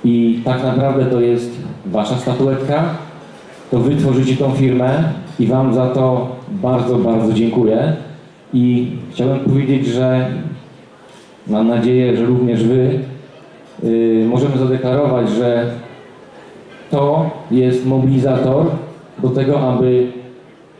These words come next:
utrzymać tą jakość, jak i również, y, cały czas ją doskonalić.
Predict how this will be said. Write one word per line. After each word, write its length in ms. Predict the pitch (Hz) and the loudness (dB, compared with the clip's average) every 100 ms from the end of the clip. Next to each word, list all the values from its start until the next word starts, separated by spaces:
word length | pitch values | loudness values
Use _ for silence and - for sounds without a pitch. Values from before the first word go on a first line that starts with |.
| - - - | -20 -12 -2
utrzymać 580 | 123 - 135 135 135 | -2 0 0 0 0
tą 140 | - 139 | 0 0
jakość, 640 | 143 139 165 196 190 - - - - - - | 0 0 2 0 0 -8 -14 -18 -20 -14 -2
jak 260 | 131 131 | 0 2
i 60 | 139 | 2
również, 640 | 151 147 143 143 139 - | 2 2 2 0 -2 -4
y, 400 | 127 127 131 131 131 - - - - | 0 2 2 0 -2 -6 -14 -20 -18
cały 300 | - 135 135 | -4 -2 0
czas 260 | 131 131 123 | 0 0 0
ją 180 | 117 117 | 0 0
doskonalić. 640 | 123 123 107 87 87 - | 0 0 0 2 0 -4